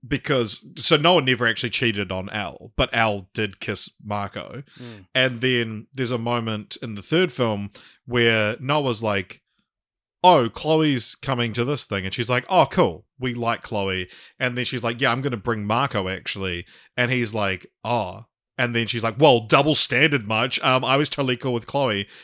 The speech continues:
Speaker 1: And he's like, "Yeah, but I didn't kiss Chloe."
Speaker 2: Mm.
Speaker 1: And it's supposed to be this, like, "Oh,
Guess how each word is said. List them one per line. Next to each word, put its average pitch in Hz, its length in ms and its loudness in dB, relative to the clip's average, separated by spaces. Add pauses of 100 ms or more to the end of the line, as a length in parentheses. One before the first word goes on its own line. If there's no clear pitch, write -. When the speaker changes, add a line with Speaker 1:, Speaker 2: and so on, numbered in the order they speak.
Speaker 1:
And 139 80 0
he's 131 140 -2
like, 113 160 -2
"Yeah, 123 140 2
but 113 220 -4
I 123 120 2
didn't 117 300 -8
kiss - 220 -2
Chloe." 101 460 -6 (160)
Speaker 2:
Mm. 117 240 -16
Speaker 1:
And 135 100 2
it's 135 120 -2
supposed 127 320 -2
to 117 80 -8
be 113 100 -2
this, 104 240 -4
like, 95 260 -6 (460)
"Oh, 170 880 4